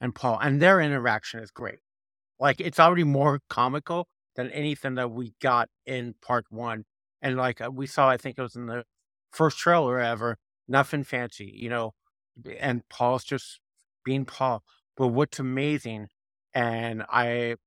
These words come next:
I said this a couple times in my head, you know, when I was watching part one again, is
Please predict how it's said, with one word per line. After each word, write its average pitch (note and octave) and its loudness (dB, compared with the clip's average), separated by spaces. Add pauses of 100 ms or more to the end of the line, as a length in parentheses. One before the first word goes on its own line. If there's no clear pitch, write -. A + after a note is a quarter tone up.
(160)
I B2 2
said - -6
this - -8 (300)
a - -10
couple B2+ -2
times C3 -2
in A#2+ -6
my A#2 -2
head, A2+ -2 (440)
you B2+ -6
know, B2 0
when A#2+ -2
I A#2+ 0
was A2 -4
watching A#2 2
part B2 -2
one A2+ -8
again, A#2 -6 (500)
is A#2+ 0